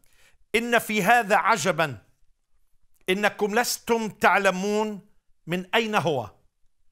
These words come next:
وقد فتح عينيه." هون صار معلم للاهوت هذا الشخص. "ونعلم أن الله لا يسمع للخطاة،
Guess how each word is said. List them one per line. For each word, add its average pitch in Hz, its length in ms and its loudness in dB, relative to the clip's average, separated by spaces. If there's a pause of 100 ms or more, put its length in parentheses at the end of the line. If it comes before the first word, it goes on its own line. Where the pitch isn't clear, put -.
(280)
وقد 185 460 0
فتح 262 680 0 (360)
عينيه." 196 480 0
هون 170 200 -4
صار 220 520 0 (500)
معلم 190 520 2
للاهوت 180 640 -2
هذا 143 160 -2
الشخص. - 600 -12 (840)
"ونعلم 220 840 2 (180)
أن 208 220 2
الله 202 580 2 (120)
لا 214 180 2
يسمع 226 540 0
للخطاة، 185 800 0